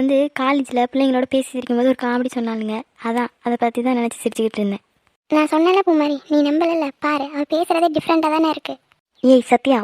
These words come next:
Speaker 1: உனக்கு தான் ஏதோ ஆயிருச்சு. நான் என்ன பண்ணாலும் டிஃப்ரெண்டா இருக்கு, டிஃப்ரெண்டா இருக்குன்னு சொல்லிக்கிட்டு இருக்க. லூசாடி நீ?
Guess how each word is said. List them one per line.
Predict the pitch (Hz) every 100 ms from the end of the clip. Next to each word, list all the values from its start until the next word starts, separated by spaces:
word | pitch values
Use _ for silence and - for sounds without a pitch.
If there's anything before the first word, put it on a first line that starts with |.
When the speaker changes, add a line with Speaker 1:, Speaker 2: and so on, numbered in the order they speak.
| 226
Speaker 1:
உனக்கு | 254 285
தான் | 320 262
ஏதோ | 269
ஆயிருச்சு. | 247 247 - 226 -
நான் | 240 220
என்ன | 277
பண்ணாலும் | 285 254 269 247
டிஃப்ரெண்டா | 254 254
இருக்கு, | 247 240 233
டிஃப்ரெண்டா | - 240 240
இருக்குன்னு | - 220
சொல்லிக்கிட்டு | 214 208 208
இருக்க. | 202 202 - 262
லூசாடி | 339 311 240
நீ? | 220